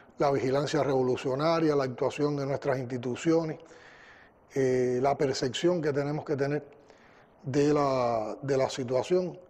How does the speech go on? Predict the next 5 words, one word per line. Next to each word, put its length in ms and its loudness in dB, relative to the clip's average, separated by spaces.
es 260 4
muy 200 -4
importante 500 -4
y 120 2
responde 640 0